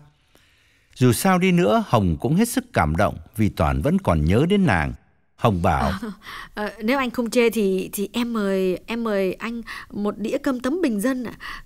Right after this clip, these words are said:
Speaker 2: Ờ, xem có khác các hiệu ăn lớn không?
Speaker 1: Toàn thấy mình chẳng nên nán lại giữa khu lao động toàn người xa lạ đang theo dõi, nên chàng đứng dậy bảo: "Cảm ơn em, anh có việc phải đi gấp, nhưng em nhận gói quà của anh là anh vui rồi.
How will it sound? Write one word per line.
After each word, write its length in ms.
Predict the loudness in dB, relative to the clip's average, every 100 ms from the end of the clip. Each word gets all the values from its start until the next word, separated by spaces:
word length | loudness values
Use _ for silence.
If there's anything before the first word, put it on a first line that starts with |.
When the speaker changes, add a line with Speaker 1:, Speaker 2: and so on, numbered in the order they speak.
| -16
Speaker 2:
Ờ, 140 | -6 -4 -2 -6 -10 -12 -8 -4
xem 220 | -2 0
có 100 | -2
khác 260 | -2 -4 -4 -4
các 140 | -4 -2
hiệu 140 | -4
ăn 120 | -4 -6
lớn 280 | -6 -6 -8
không? 180 | -10 -10 -16 _ _ _ _
Speaker 1:
Toàn 200 | 2 2
thấy 160 | 4 4
mình 300 | 4 4 2
chẳng 260 | 2 2 4
nên 240 | 4 4
nán 220 | 4 4
lại 280 | 2 0 -2
giữa 220 | -2 0 0
khu 180 | 2
lao 240 | 2 2 0
động 180 | 0 -2 0
toàn 220 | 2 4
người 220 | 4 2
xa 240 | 0 0 2
lạ 280 | 0 -2 0
đang 200 | 0 2
theo 200 | 0 0
dõi, 320 | 0 -2 -4 -8 -20 -8 2
nên 200 | 2 4
chàng 260 | 2 2
đứng 200 | 2 2
dậy 220 | 2 0 0
bảo: 360 | -2 -2 -8 -18 -20 -20 -20 -20 -20 -20 _ -2
"Cảm 200 | 0 4
ơn 80 | 4
em, 220 | 2 0 -2
anh 140 | 0 0
có 140 | 0
việc 240 | 0 -2
phải 160 | -2 -4
đi 160 | -2 0
gấp, 220 | 0 -2 -4 _ _ -16 -14 -10
nhưng 280 | 0 4 4
em 280 | 4 2 4
nhận 220 | 2 0 -2
gói 160 | 0 0
quà 220 | 2 2
của 140 | 0 -2
anh 220 | 0 0
là 80 | 0
anh 160 | 0
vui 240 | 0 -2 -2
rồi. 220 | -2